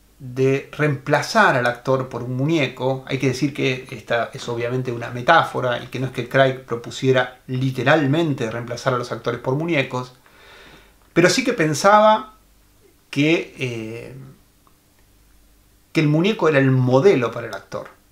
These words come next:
¿no es cierto? El muñeco era el modelo para el actor, era casi un tono de actuación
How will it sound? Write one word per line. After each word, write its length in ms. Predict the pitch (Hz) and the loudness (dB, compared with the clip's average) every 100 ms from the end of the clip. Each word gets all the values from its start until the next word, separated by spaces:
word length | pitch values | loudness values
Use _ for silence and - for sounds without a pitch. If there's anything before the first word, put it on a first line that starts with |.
| _ _ | _ _
¿no 80 | - | -12
es 60 | |
cierto? 380 | 127 139 - - - _ _ | -6 -6 -6 -20 -20 _ _
El 120 | 131 | -14
muñeco 500 | 127 127 143 147 151 | -8 -2 -2 -2 2
era 260 | 135 135 143 | 2 2 -2
el 160 | 127 120 | -8 -12
modelo 500 | 117 127 147 135 117 | -4 0 2 2 0
para 160 | 113 107 | -4 -12
el 60 | |
actor, 260 | 110 - 131 | -10 -4 0
era 160 | 147 | 2
casi 260 | 143 170 170 | 0 -2 -4
un 200 | 147 135 | -4 -4
tono 300 | - 202 147 | 2 4 6
de 80 | 127 | 4
actuación 680 | 120 123 - 139 123 110 | 0 -6 -6 -2 -2 -4